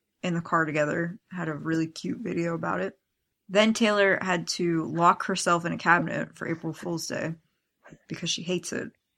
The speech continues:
And I love that she hates it because I also hate it. And she really was kind of M I A that day. She really didn't interact with anyone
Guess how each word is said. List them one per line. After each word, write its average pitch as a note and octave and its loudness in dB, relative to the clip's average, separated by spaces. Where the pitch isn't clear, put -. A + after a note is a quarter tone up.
And D#3+ -4
I D3+ -2
love F3 4
that - -4
she - -4
hates - -4
it - -10
because - -10
I D#3+ -4
also - -4
hate - -12
it. - -14
And G#3 2
she - 2
really D#4 8
was F3+ 2
kind G#3 6
of F#3+ 2
M F#3 0
I D#3+ 4
A D#3+ 2
that D#3 0
day. - -4
She - -8
really F3 0
didn't F#3 0
interact F3 4
with E3+ -6
anyone E3 -4